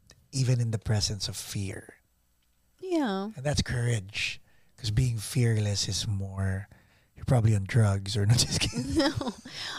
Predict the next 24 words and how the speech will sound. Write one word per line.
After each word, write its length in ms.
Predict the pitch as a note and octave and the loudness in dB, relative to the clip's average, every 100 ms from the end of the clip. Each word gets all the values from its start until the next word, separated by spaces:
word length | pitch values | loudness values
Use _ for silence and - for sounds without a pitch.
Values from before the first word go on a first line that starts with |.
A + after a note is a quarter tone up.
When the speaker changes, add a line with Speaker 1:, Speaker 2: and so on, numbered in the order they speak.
| - | 2
Speaker 2:
But 160 | F4 | 2
also 280 | D4+ D#4+ G4 | 2 2 2
sometimes 680 | G4 E4 E4+ E4 B3 A#3 G#3 | 2 2 2 2 2 0 0
acknowledging 880 | F#3 F#3 D#3+ D#3 F3 F3+ F3+ F3+ E3+ | 0 2 0 2 0 0 -2 -2 -2
your 140 | E3 | -2
fear 380 | D#3 E3 D#3+ D#3+ | 0 2 2 2
or 120 | C#3 | 2
acknowledging 540 | C#3+ D3+ C#3+ D#3 D#3 D#3+ | 0 0 0 0 0 0
your 100 | D#3 | 0
vulnerability 840 | D3+ C#3+ C#3+ D#3 D#3 D#3+ D#3 D3+ - | 0 0 2 2 2 2 2 0 0
and 320 | D#3 C#3+ C3+ - | 2 2 0 -2
honoring 580 | D3 C#3+ E3+ F3+ G3 G3 | 0 2 2 0 0 0
that, 400 | G3+ G#3+ A#3+ - _ _ _ _ | 0 0 -2 -6 _ _ _ _
that 200 | C#4 D#4 - _ _ _ | 0 0 -4 _ _ _
actually 460 | G#3 D#4 - D4+ D4+ | -2 -2 -2 2 2
takes 320 | D4 C#4 - | 0 -2 -4
courage 560 | - C#4 C#4 A#3+ G3+ - | 2 2 4 2 -2 -4
too. 400 | D4 A#3 C#3 B2 - | 0 0 -2 -6 2
Speaker 1:
There, 200 | D#4+ A4+ | 6 8
yeah. 140 | D#4+ C5 C#5+ - - | 6 6 4 2 -6
Speaker 2:
Right? 480 | F#3+ G3 F#3 A#3+ D4+ | -2 0 2 0 4
Speaker 1:
Yeah. 260 | C#4 G4 D4+ | 4 4 0
Speaker 2:
So, 260 | - A3+ | 2 2
like, 420 | A3+ A3 G#3 G#3 | 2 2 2 0